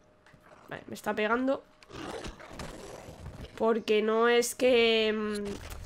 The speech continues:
se ponga pausa. Es como que va a cámara lenta.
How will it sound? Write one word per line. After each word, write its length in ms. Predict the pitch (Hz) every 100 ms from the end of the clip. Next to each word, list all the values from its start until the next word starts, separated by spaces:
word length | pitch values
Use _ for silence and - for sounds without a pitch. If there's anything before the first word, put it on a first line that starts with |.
| - -
se 220 | - 254
ponga 320 | 233 240 226
pausa. 440 | 208 190 202 196 190 - - - -
Es 140 | -
como 220 | - 226 226
que 60 |
va 360 | 226 220 220 -
a 160 | - 208
cámara 340 | 214 214 196
lenta. 440 | 185 190 196 196